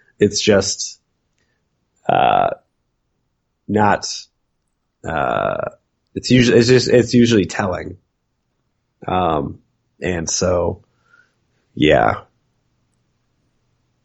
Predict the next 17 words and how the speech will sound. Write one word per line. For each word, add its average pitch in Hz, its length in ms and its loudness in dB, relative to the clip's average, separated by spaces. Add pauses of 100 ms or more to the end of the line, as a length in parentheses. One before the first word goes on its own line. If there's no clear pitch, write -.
(580)
They 104 140 4
also, 127 580 4 (1500)
he 143 140 2
hasn't 165 280 2
done 120 260 2
bad, 131 500 0
but 101 380 -4 (560)
I, 82 240 -6
I - 40 0
think 107 220 -2
Seth - 380 -2
feels 117 240 4
a 110 40 0
little 101 200 2
flat 95 400 -2
right 117 160 0
now, 123 380 -2